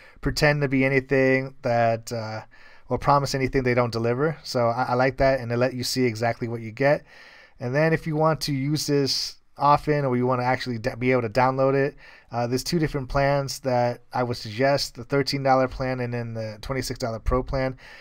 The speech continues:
Now, if you're gonna do this, um, if you're gonna create a lot of videos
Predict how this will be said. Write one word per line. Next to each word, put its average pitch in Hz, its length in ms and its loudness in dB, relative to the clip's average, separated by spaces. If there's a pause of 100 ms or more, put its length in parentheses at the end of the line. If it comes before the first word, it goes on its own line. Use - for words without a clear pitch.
(200)
Now, 135 80 4
if 151 200 2
you're 170 120 2
gonna 185 180 4
do 160 180 4
this, 156 520 4 (720)
um, 117 760 -2
if 139 140 -6
you're 147 60 -4
gonna 160 120 0
create 160 200 2
a - 20 4
lot 143 140 6
of 131 80 0
videos 170 600 4